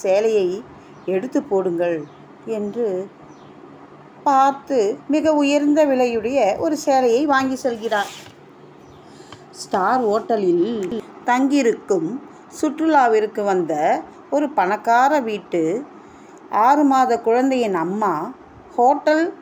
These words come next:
மேலாளரிடம், "குழந்தைக்கு ஒரு கப்பு பால் வேண்டும்" என்று கேட்கிறார். அதற்கு அந்த மேலாளர்,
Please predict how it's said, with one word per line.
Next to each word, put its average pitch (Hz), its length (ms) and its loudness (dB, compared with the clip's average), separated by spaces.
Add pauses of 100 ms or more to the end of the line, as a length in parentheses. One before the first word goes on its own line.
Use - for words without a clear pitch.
(440)
மேலாளரிடம், 202 840 2 (420)
"குழந்தைக்கு 208 840 0
ஒரு 165 220 -2
கப்பு 196 720 -2 (300)
பால் 185 320 -6
வேண்டும்" 202 520 -4 (320)
என்று 294 340 -4
கேட்கிறார். 254 640 -2 (460)
அதற்கு 180 400 -4
அந்த 175 240 -2
மேலாளர், 180 840 0